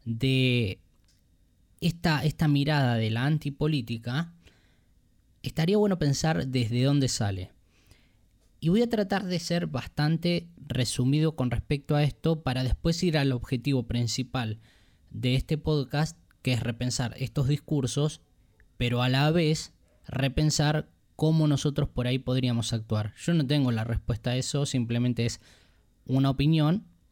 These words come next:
Y también por ahí esto, este podcast puede servir de ayuda para que cuando vos escuches este tipo de discursos que ahora voy a tratar de caracterizar un poco,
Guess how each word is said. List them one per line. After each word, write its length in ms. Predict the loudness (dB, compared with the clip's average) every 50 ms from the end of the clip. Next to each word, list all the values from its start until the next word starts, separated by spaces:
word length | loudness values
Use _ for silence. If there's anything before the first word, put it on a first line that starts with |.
| _ _ _ _ _ _ _ _ -20 _ _ _ _ -6
Y 120 | -4 -2
también 320 | 0 0 2 2 2 2
por 140 | 0 2 2
ahí 240 | 2 2 2 2 0
esto, 440 | 0 -2 -6 _ -2 -2 0 0 -2 -2
este 240 | -4 -4 -2 -4 -4
podcast 480 | -2 -2 -2 -2 -2 -4 -6 -8 -8 _ _ _ _ -6
puede 160 | -4 -2 -2
servir 360 | 0 0 0 2 2 2 2
de 60 | 2
ayuda 420 | 0 0 2 2 2 2 2 0 0
para 200 | -2 -2 -2 -2
que 100 | -4 -4
cuando 300 | -4 -2 0 0 0 0
vos 400 | 0 0 0 0 0 -2 -6 -12 _ -10
escuches 800 | -10 -10 -10 -8 -4 -2 0 0 -2 -2 -6 -10 -10 -12 -14 _ _ _ _ _ _ _ _ _ _ _ -10
este 240 | -8 -6 -4 -6
tipo 260 | -4 -4 -4 -2 -2 0
de 80 | 0
discursos 480 | 0 -2 -2 -4 -6 -6 -6 -6 -10 -8
que 80 | -6
ahora 220 | -4 -4 -2 -2 0
voy 120 | 0 -2
a 60 | -2
tratar 320 | -2 -2 -4 -4 -4 -4 -4
de 120 | -4 -6
caracterizar 600 | -6 -6 -6 -6 -6 -6 -6 -6 -4 -2 0 0
un 80 | 0 0
poco, 400 | 0 -2 -4 -2 -2 -2 -2